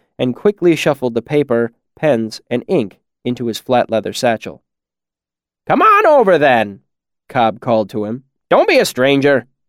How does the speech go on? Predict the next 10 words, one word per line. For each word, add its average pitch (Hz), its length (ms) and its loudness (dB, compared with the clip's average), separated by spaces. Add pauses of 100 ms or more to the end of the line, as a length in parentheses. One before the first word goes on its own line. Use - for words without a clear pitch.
(720)
Chronicler 127 420 -4
froze, 113 480 -2 (520)
then 127 140 0
made 139 200 2
his 127 180 -4
way 127 200 2
slowly 170 520 -2
toward 147 360 -2
the 123 60 -2
bar. 110 380 -2